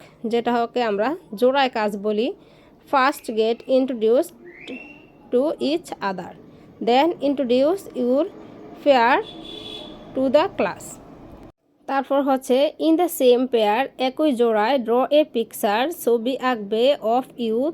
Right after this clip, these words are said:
তোমার and your pair, এবং তোমার সহকর্মীর। একই জোড়ায় তোমার নিজের ছবি আঁকবে এবং তোমার সহকর্মীর ছবি আঁকবে। তারপর এ কমপ্লিট, তারপর হচ্ছে complete the text about you and your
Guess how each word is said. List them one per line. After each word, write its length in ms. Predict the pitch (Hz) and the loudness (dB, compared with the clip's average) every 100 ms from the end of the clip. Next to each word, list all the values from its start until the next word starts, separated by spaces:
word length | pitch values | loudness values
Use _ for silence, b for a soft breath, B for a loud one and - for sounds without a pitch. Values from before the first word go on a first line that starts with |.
| - | -2
তোমার 420 | 240 233 233 294 370 B B B B | 0 0 0 -2 -4 B B B B
and 220 | 247 302 381 | 0 2 2
your 300 | 330 269 262 - | 2 0 0 0
pair, 180 | 226 208 | 0 0
এবং 220 | 214 294 | 0 0
তোমার 240 | 277 294 359 | 0 0 -2
সহকর্মীর। 640 | 320 240 202 208 185 139 - B B B - | 0 2 2 0 -2 -6 -14 B B B -2
একই 320 | 247 240 320 | -2 2 2
জোড়ায় 340 | 269 302 320 330 | 6 6 4 2
তোমার 320 | 247 247 247 | 2 2 2
নিজের 320 | 262 269 320 | 2 2 2
ছবি 320 | 330 302 240 254 | 2 0 0 0
আঁকবে 280 | 254 269 | 0 0
এবং 360 | 349 - 214 226 226 | 0 0 -2 -2 -2
তোমার 240 | 233 277 | 0 -2
সহকর্মীর 680 | - 247 233 233 233 302 466 B B B - | 0 -2 0 -2 0 0 0 B B B -2
ছবি 320 | - 262 226 | 4 4 4
আঁকবে। 320 | 220 196 185 - | 0 -2 -10 -4
তারপর 420 | 269 285 - 320 | 0 0 2 2
এ 160 | 294 233 - | 2 -4 0
কমপ্লিট, 400 | 269 254 - 269 - 247 | 2 2 -2 -4 -6 -4
তারপর 360 | 240 233 247 247 | 0 0 0 0
হচ্ছে 360 | 269 262 311 339 | 0 2 0 2
complete 380 | - 226 220 254 | -2 -2 0 0
the 120 | 247 285 | 0 -2
text 440 | 233 240 269 - - | -2 -2 -4 -10 -4
about 380 | 226 233 269 294 - | 0 2 2 0 -4
you 220 | 277 330 | -2 -2
and 240 | 254 247 254 | 0 0 0
your 220 | 208 | -2